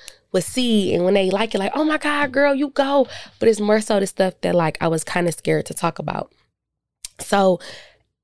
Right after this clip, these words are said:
in my specific case at that time, it was, like, being vulnerable, um, to me feeling like I wasn't enough or feeling like I had to try so hard to be this person that I didn't know, right? Because during that time, I was in school, and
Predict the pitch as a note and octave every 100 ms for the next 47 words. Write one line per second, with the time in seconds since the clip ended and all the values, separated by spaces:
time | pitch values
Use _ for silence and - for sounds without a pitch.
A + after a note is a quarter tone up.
0 | _ G#3+ A3 A3+ A3+ - G#3 B3+ A3 G#3+
1 | G#3 - F3+ - F#3 - E3+ E3 - F#3+
2 | F3+ F3 E3 D#3+ F#3 G3 F3+ E3+ E3+ F#3
3 | G3+ A3 A#3 A3+ - - - - F#3 F3+
4 | F3 F3 - F#3 F#3+ F3+ F#3 F#3 F3 E3+
5 | - E3+ E3 F3 F3 E3+ - E3 E3 E3
6 | F#3 A#3 - - - - F#3 - F#3 F#3
7 | F3 E3+ - E3+ F3 F3 F3 E3 - -
8 | E3 - E3+ F3 E3 E3+ E3 F#3+ G3 -
9 | F3+ E3+ F3 D#3+ - E3 E3+ F#3+ F3 D#3+
10 | D#3+ E3+ D#3 D#3+ D3 - F3 F3 - -
11 | - - - F#3+ G#3 F3+ G#3+ A3 G3+ -
12 | - A#3 A3+ G3 F#3+ - _ G3 G3 A3+
13 | B3+ - A3 F#3+ F#3 F3 F3+ F3+